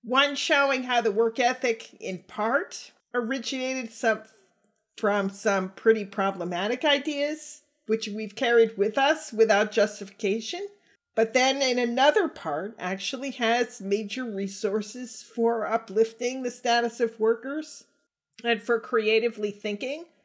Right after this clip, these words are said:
about how to make our work lives better. And so that's what gives me meaning in life is, you know, I'm, I'm supplying ideas for people that I hope can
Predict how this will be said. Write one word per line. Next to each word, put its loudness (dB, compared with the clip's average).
about 2
how 4
to 2
make 0
our 4
work 2
lives -6
better. 0
And 2
so 4
that's 4
what -2
gives -2
me 0
meaning 2
in 0
life 0
is, -8
you -2
know, 2
I'm, -2
I'm -2
supplying -4
ideas -4
for 0
people -4
that 6
I 6
hope 2
can 0